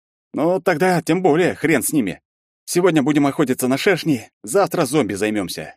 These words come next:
Глядишь, по десятку уровней поднимем. И с ледяными полегче будет. Там Колян пока свою часть доделывает, нам свою сделать надо». Выйдя на волю,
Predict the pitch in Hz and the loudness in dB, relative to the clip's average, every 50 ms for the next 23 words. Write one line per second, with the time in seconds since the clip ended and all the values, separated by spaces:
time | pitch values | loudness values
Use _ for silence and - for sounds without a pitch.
0 | _ - 117 151 180 214 220 202 196 165 - 151 147 143 131 - 170 147 - - | _ -10 -8 -4 -2 0 0 0 0 0 0 0 0 0 0 0 -2 -2 -2 -2
1 | 147 139 101 175 170 160 147 139 139 127 - 165 165 175 160 120 90 85 76 67 | -4 -2 0 2 2 2 4 2 2 2 0 -2 -2 0 -2 -2 -2 -4 -8 -10
2 | _ _ _ _ _ _ - - 147 156 - 180 185 165 175 165 160 160 160 165 | _ _ _ _ _ _ -6 -6 -4 -4 -2 -4 -2 -2 0 2 2 2 4 2
3 | 156 - 156 147 151 139 - - 139 135 143 131 127 - - _ _ _ _ _ | 2 0 0 0 0 0 0 -2 -4 -2 -2 -2 -2 -4 -6 _ _ _ _ _
4 | _ _ - 151 160 160 156 135 _ - 156 160 190 202 180 127 - 123 - 131 | _ _ -2 0 0 0 0 -2 _ -2 0 2 2 2 0 -2 -4 -2 -2 -2
5 | 127 - 135 139 131 - - 160 123 104 95 120 123 156 202 202 165 117 98 90 | -2 0 0 0 0 2 2 0 0 2 0 -2 0 2 0 2 2 2 0 0
6 | 82 - - 123 160 180 180 160 - 190 196 202 175 147 127 160 196 170 - - | -2 -6 -6 -2 0 0 0 0 2 2 2 2 0 -2 0 0 0 0 0 -4
7 | - 95 85 76 67 - _ _ _ _ _ _ _ _ _ _ _ _ _ _ | -4 -6 -6 -6 -10 -12 _ _ _ _ _ _ _ _ _ _ _ _ _ _
8 | _ _ 92 90 95 95 87 95 90 90 87 95 120 131 120 113 104 95 | _ _ 0 2 2 2 2 0 0 0 -2 0 0 0 2 0 -2 -2